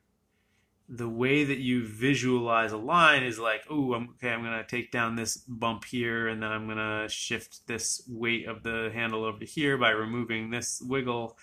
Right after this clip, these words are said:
And as soon as you start making that cut without a line drawn in, it, uh, you lose all the reference points that were helping you visualize what you were gonna do in the first place. So the whole point of drawing a pencil line is to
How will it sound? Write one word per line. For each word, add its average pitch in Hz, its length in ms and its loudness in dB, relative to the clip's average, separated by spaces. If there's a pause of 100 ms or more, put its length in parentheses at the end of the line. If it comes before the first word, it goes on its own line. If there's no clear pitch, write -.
(520)
And 127 80 2
as 123 140 0
soon 190 120 4
as 180 80 6
you 156 60 2
start 131 320 6
making 160 380 4
that 113 260 0
cut 113 220 2
without 120 320 6
a 139 40 2
line 127 380 2
drawn 117 320 2
in, 117 340 0 (880)
it, 123 360 0 (400)
uh, 110 440 0 (720)
you 131 220 -2
lose 143 320 4
all 135 160 8
the 123 80 2
reference 127 420 6
points 113 360 -6
that 101 120 -2
were 110 120 -6
helping 117 320 -4
you 110 120 -8
visualize 110 520 0
what 110 160 -4
you 113 160 -6
were 107 220 -8 (100)
gonna 107 200 -2
do 101 220 -6
in 101 80 -10
the 98 80 -10
first - 320 -8
place. - 960 -4 (840)
So 110 160 -2
the 110 80 -4
whole 131 240 0
point 123 280 -2
of 101 80 -16
drawing 110 540 2
a 98 60 -4
pencil 104 340 -4
line 98 300 -2
is 95 140 -4
to 92 200 -8